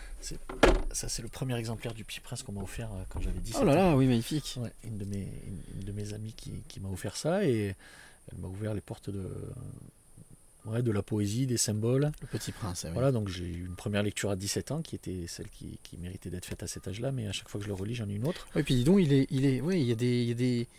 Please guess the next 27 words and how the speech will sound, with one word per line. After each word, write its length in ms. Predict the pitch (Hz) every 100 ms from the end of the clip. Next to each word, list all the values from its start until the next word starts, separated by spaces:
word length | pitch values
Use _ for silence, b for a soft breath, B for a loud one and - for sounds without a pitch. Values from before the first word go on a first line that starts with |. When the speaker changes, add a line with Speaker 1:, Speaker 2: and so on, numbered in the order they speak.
| b b
Speaker 2:
il 20 | 135
y 20 |
a 40 |
des 200 | 123 123
annotations, 520 | 131 131 135 127 - 170
Speaker 1:
Ben 260 | - 202
Speaker 2:
il 60 | 180
y 40 |
a 20 |
Speaker 1:
ouais, 80 | 110
Speaker 2:
des, 40 | -
Speaker 1:
ouais, 140 | 185
Speaker 2:
ouais. 260 | - - 90 -
Speaker 1:
il 60 |
est, 180 | 98 -
<laughs> 0 |
il 60 | 101
est 60 |
utilisé 360 | 98 - 104 107
celui-là, 240 | - 104 92
ouais. 60 | 85 B B B B B B
Et, 160 | 135 123
euh, 400 | 120 113 110 107
et 100 | 123
du 140 | 127
coup, 140 | 143 190
ouais, 180 | 151